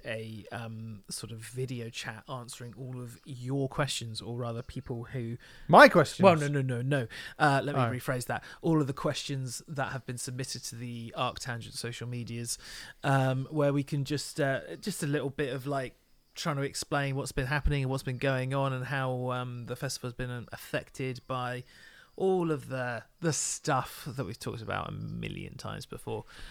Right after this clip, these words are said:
Speaker 1: Um, but I believe that's going up on their socials the same day as this.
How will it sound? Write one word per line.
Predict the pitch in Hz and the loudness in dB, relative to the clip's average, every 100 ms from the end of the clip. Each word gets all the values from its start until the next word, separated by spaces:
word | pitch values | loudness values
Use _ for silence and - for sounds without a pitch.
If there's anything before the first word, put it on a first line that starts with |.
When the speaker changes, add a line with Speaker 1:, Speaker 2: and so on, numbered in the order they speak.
| - | -4
Speaker 1:
Um, | 127 160 135 | 4 4 4
but | 127 | 0
I | |
believe | 135 147 151 139 | 2 2 0 0
that's | 131 - | -4 -4
going | 127 123 120 | -6 -6 -8
up | 117 - - | -10 -10 -8
on | 131 120 | -6 -4
their | 117 | -4
socials | - 107 110 107 110 - - | -4 -6 -4 -8 -6 -10 -10
the | - | -4
same | - 110 110 | 0 0 2
day | 127 - | 2 2
as | - | -4
this. | - - - | -6 -6 -8